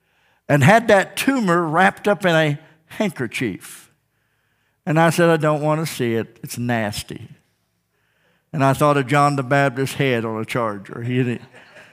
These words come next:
he brought it up in a napkin. He said, "I want you to see that. I don't want to see it." He said, "Well, look at here." And he pointed at the side, right at his temple. He said, "Look here." And it was just as smooth as baby skin. The tumor was gone.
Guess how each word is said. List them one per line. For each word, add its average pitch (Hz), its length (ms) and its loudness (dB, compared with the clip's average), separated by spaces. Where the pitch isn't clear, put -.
he 147 80 -4
brought 156 380 4
it 156 60 4
up 151 220 4
in 143 140 -2
a 139 80 0
napkin. 123 480 -4
He 120 100 -4
said, 135 140 -2
"I 135 40 2
want 170 220 -2
you 170 80 0
to 143 60 -4
see 156 160 -2
that. 135 200 2
I 165 40 2
don't 196 220 0
want 262 240 2
to - 60 -6
see 277 260 -4
it." - 280 -14
He 139 100 0
said, 143 120 2
"Well, 135 140 2
look 147 180 0
at 131 80 -2
here." 123 280 0
And 104 80 -8
he 107 60 -8
pointed 120 340 -8
at 101 80 -8
the 117 120 -12
side, 120 500 -6
right 196 220 0
at 233 60 -6
his 185 180 -2
temple. 123 500 -8
He - 60 -20
said, 127 80 -6
"Look 127 140 -4
here." 123 320 -2
And 131 120 -2
it 131 140 -4
was 123 140 -4
just 123 280 -6
as 104 100 -10
smooth 131 800 -8
as 104 120 -12
baby 104 400 -8
skin. 107 440 -14
The 117 80 -10
tumor 147 400 -6
was 92 220 -10
gone. 123 480 -12